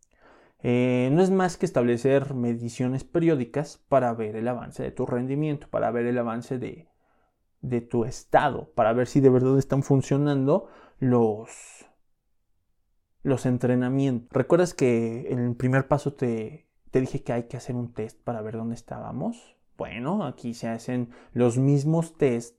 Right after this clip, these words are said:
para ver cómo vamos avanzando. Y si es necesario,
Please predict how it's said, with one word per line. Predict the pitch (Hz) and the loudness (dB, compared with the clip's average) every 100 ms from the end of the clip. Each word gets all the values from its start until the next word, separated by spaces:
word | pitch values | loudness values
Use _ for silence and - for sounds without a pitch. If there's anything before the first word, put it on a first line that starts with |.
| - | -6
para | 120 110 | -4 -4
ver | 110 120 | -8 -6
cómo | 127 123 | -4 -2
vamos | 120 110 110 117 - | -2 -2 -4 -6 -6
avanzando. | 117 127 147 196 175 117 - _ _ _ _ - | -4 -2 0 0 0 -2 -6 _ _ _ _ -10
Y | 175 117 | -8 -4
si | - | 0
es | 123 | 2
necesario, | 139 131 127 123 127 151 - - | 2 -2 -4 -2 0 0 0 -8